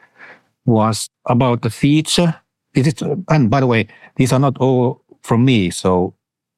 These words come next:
some cases are from mine, some are, like, from fellow researchers. And a second case was that there's a feature, uh, that was just closed. The report was closed. And then when the guy published that,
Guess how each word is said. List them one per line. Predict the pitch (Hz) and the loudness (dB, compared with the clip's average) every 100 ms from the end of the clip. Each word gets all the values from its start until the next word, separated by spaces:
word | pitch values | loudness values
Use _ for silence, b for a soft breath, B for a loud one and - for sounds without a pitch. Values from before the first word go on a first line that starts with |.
| _ _ _ | _ _ _
some | - 131 | -2 0
cases | 147 117 117 | 0 -2 0
are | 113 101 | -2 0
from | 101 | 0
mine, | 92 123 147 139 113 | 2 2 2 0 0
some | 110 107 | 0 0
are, | 101 95 92 - | 0 0 -2 -4
like, | 110 98 - _ | -2 -2 -6 _
from | - 95 | -2 0
fellow | 90 98 90 | 0 0 0
researchers. | 85 92 87 - | -2 -2 -2 -2
And | 92 85 b b _ B B _ | -4 -4 b b _ B B _
a | 104 | -2
second | 175 185 180 | 0 0 2
case | 151 123 | 0 0
was | 131 120 - | -2 -2 -2
that | 117 | -2
there's | 120 120 113 | 0 0 -2
a | |
feature, | 98 - 127 120 170 180 175 _ _ B B B B B _ _ | -2 -2 -2 0 0 0 -4 _ _ B B B B B _ _
uh, | 113 110 - | 0 0 0
that | 107 110 - | -2 0 0
was | 117 - | -2 -2
just | - 120 - - | -4 -2 -4 -4
closed. | 139 127 101 92 - - - _ | -2 0 0 -4 -8 -10 -20 _
The | 107 | 0
report | 143 139 139 | 0 -2 -4
was | 127 - | -4 -4
closed. | - 113 95 92 - - _ _ _ _ _ _ - | 0 0 0 -4 -12 -20 _ _ _ _ _ _ 0
And | 104 | 2
then | 113 117 113 | 4 2 2
when | 110 | 2
the | 110 | 2
guy | 104 120 107 | 2 0 0
published | 113 107 101 - - | -2 -2 -2 -4 -2
that, | 92 95 | -2 -4